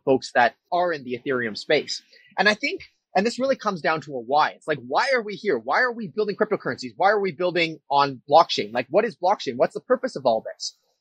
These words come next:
The purpose of it is to build censorship resistant, decentralized money that is unconfiscatable, right? At the end of the day. And so one of the big, like, issues that comes into place with Ethereum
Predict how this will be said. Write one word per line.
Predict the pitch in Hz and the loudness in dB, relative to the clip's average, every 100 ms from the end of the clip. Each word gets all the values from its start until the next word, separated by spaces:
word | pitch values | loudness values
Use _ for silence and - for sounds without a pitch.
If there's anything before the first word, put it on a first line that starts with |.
| _ | _
The | 185 | 0
purpose | - 254 269 403 | 2 0 0 0
of | 202 131 | 0 0
it | 123 - _ _ _ 175 | -4 -4 _ _ _ -4
is | 175 170 151 _ _ - | -2 -2 -6 _ _ -10
to | 180 | -8
build | 190 220 202 - _ _ | -2 -2 -2 -6 _ _
censorship | 208 202 220 254 | 0 0 0 -2
resistant, | 233 156 151 165 151 | 0 0 -2 -2 -6
decentralized | 143 - 180 - 180 131 123 131 131 _ _ - | -4 0 0 0 0 2 2 0 -8 _ _ -4
money | 208 185 | -4 0
that | 151 | 0
is | 143 - | 0 -2
unconfiscatable, | 175 - 175 160 147 156 143 123 - _ - | -4 0 0 0 -6 -2 0 -2 -6 _ -2
right? | 165 156 | 0 0
At | 160 | -2
the | 170 | -2
end | 170 | 0
of | 147 | 0
the | |
day. | 131 113 - _ _ - | 0 -2 -4 _ _ 0
And | 175 170 | 0 -2
so | - 175 170 143 _ _ _ - | 0 2 0 -4 _ _ _ -6
one | 202 | -4
of | 240 | -2
the | 214 | -2
big, | 185 202 160 | 0 -2 0
like, | 160 139 - _ _ _ - | -2 -2 -6 _ _ _ -4
issues | 269 - - 156 131 | -2 -2 -2 -2 2
that | 143 - | 2 2
comes | 160 147 | -2 0
into | 143 139 | -4 -2
place | 151 143 - | 2 2 2
with | 123 | -10
Ethereum | - 220 220 151 113 110 | -4 2 2 2 -2 -6